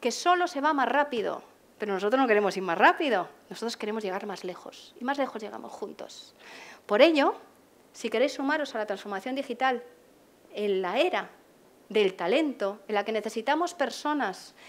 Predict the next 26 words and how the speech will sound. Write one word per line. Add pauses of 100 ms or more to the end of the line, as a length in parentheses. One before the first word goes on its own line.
(160)
que
trabajen
con
robots,
pero
sobre
todo
personas (320)
que
sean
muy (140)
humanas (240)
y
que
sean
capaces
de
innovar, (420)
tenemos
que
fomentar
la
diversidad, (420)
generar
una
cultura